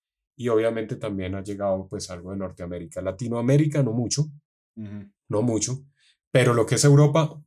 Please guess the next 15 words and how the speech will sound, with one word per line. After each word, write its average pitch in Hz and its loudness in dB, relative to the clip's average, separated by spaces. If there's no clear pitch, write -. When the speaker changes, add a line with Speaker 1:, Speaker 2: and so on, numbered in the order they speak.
Speaker 1:
muy 123 0
aclamados 107 2
en 104 -4
Europa, 104 0
demasiado 107 2
aclamados. 110 -4
Eh, 101 0
tienen 117 0
mucho 135 6
interés 127 4
y 135 -2
tienen 127 0
mucho 139 4
seguidor, 95 -6
¿no? 95 -16